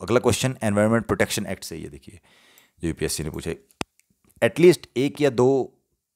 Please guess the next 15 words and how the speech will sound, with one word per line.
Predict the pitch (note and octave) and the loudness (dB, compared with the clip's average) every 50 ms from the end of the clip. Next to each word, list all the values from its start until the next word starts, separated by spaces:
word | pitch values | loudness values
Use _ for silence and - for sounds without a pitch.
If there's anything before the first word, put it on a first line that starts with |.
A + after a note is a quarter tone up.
| _ _ _ _ _ G2 | _ _ _ _ _ -12
दो | F#2 F2 A#2 B2+ D3 | 0 4 6 6 8
तो | - - E3 D3+ | 8 6 4 4
पूछ | - _ - B2 B2 A#2+ - | 2 _ -8 -8 -8 -6 -4
ही | D3+ D3+ | -2 0
लेती | C#3 B2 G#2+ - A#2+ A#2+ | 0 0 0 0 -2 -2
है | A2+ - - - - | -2 -2 -6 -4 -4
एक्ट | G#2+ - - - - | -4 -4 -4 -6 -2
पे | A#2+ A#2 A#2+ A2+ _ - - _ - - | 0 0 0 0 _ -16 -20 _ -6 -4
एनवायरनमेंट | G2+ G2 G2+ G2+ G2 F#2 G2 G2 G2 | -2 0 2 2 2 2 0 -4 -4
से | - | -6
रिलेटेड | F#2 G2 F#2+ F#2 - G#2+ G2+ | -4 -4 -4 -4 -4 -4 -4
यूपीएससी | F#2+ F#2 - G2 F#2 - - | -4 -2 -2 -2 -4 -2 -4
डायरेक्टली | G2+ F#2 F#2 F2 F2 - - F#2+ | -2 -2 0 -2 -2 -2 -2 0
और | F#2+ F2 | 0 0
इनडायरेक्टली, | E2+ D#2 D2+ D2 D2 C#2+ - - D2 C#2 C#2 | 0 -2 -6 -8 -10 -10 -12 -14 -16 -16 -16